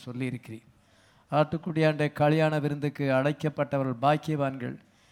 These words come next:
மேலும் இவைகள் தேவனுடைய சத்தியமான வசனங்கள் என்று சொல்லியிருக்கிறீர். நீ சொன்ன வார்த்தையின்படி நாங்கள் செய்யும் பொழுது சிறு பிள்ளையைப் போல நாங்கள் கீழ்ப்படிந்து வார்த்தையை விசுவாசித்து இவ்விதமாக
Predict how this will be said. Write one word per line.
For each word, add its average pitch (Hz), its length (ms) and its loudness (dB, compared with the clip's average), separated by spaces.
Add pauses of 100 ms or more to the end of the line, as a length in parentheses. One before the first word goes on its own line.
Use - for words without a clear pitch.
(200)
மேலும் 165 400 2
இவைகள் 147 380 2
தேவனுடைய 147 480 0 (120)
சத்தியமான 156 680 2
வசனங்கள் 139 500 -2
என்று 131 240 -6 (100)
சொல்லியிருக்கிறீர். 120 600 -10 (840)
நீ 156 220 0
சொன்ன 160 380 0
வார்த்தையின்படி 147 840 2
நாங்கள் 139 320 -2
செய்யும் 135 380 -2
பொழுது 117 320 -12 (480)
சிறு 170 340 0
பிள்ளையைப் 160 400 2
போல 160 340 0
நாங்கள் 139 360 -2
கீழ்ப்படிந்து 131 680 -4 (680)
வார்த்தையை 160 460 4
விசுவாசித்து 143 1080 0
இவ்விதமாக 143 840 -2